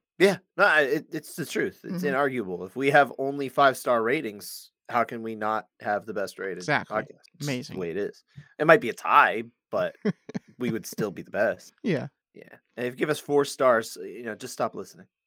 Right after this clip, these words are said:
Speaker 2: <laughs>
Speaker 1: No, I'm just kidding. Uh, we'll, we'll take you anyway.
Speaker 2: <laughs>
Speaker 1: Then, uh, you know, we're, we're finally kinda getting back into a little bit of normalcy now. We got the U F C set to return,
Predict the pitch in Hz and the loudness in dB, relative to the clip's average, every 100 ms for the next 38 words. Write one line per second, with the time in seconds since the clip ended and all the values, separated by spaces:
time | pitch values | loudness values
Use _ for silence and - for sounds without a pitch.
0 | _ - - - - - 202 _ - - | _ -18 -6 -4 -4 -6 -10 _ -14 -14
1 | _ - 165 160 - 135 104 101 113 123 | _ 6 8 8 4 -10 -10 -12 -12 -10
2 | 110 - 147 151 160 151 392 330 - 101 | -10 -12 -8 -4 -2 -4 -6 -6 -8 -10
3 | 294 _ - - _ - - _ 554 508 | -14 _ -20 -20 _ -16 -16 _ -14 -12
4 | - - _ 220 214 220 233 - 254 294 | -12 -20 _ 8 10 10 6 0 -4 -2
5 | 240 214 214 175 175 - 202 247 254 247 | 4 4 6 0 -2 -2 0 0 0 -2
6 | 247 240 - - - 202 202 165 117 165 | 0 -2 -6 -16 -8 -4 -2 -4 -4 -4
7 | 190 180 156 156 151 151 147 135 - 131 | -4 -4 0 2 0 -4 -8 -8 -6 -4
8 | 127 123 117 117 _ - 143 180 160 131 | -4 -4 -6 -8 _ -4 0 2 2 2
9 | 131 127 131 139 143 143 - 147 143 147 | 2 -2 -2 -2 -2 -4 -6 -6 -2 0
10 | 147 147 151 _ _ _ _ - 143 127 | 0 -2 -6 _ _ _ _ -2 -2 -2
11 | 120 147 139 - 135 135 - 120 - 139 | 2 2 2 -2 -6 -8 -8 -10 -4 -4
12 | - - 135 127 - - 143 143 143 139 | -4 -8 -8 -8 -10 -6 -2 -2 -2 -6